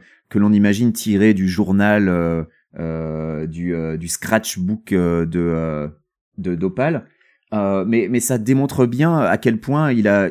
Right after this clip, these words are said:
il a abandonné toute velléité d'écrire, en fait, Ernest, parce que il aurait pu complètement l'intégrer à son récit, ça, avec, euh, Roscoe qui explique à Opal ce que c'est.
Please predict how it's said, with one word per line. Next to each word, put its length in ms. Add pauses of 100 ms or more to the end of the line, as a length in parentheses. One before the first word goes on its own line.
il 100
a 140
abandonné 480
toute 160
velléité 480
d'écrire, 440
en 80
fait, 220
Ernest, 320
parce 160
que 140 (260)
il 80
aurait 160
pu 140
complètement 420
l'intégrer 440
à 60
son 200
récit, 300
ça, 220
avec, 280
euh, 40
Roscoe 380
qui 160
explique 360
à 100
Opal 320
ce 40
que 80
c'est. 240